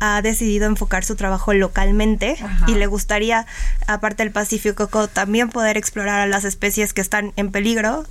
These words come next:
Speaker 1: dentro del Golfo y poder seguir, <clears throat> pues, haciendo su labor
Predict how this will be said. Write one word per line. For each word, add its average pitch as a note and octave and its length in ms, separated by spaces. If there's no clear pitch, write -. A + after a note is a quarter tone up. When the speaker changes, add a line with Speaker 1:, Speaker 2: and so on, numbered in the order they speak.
Speaker 1:
dentro G3+ 440
del G3 220
Golfo A#3 500
y G3 360
poder G#3 360
seguir, A3+ 400
<clears throat> C4 260
pues, A#3 220
haciendo A#3+ 380
su C4 140
labor G#3+ 420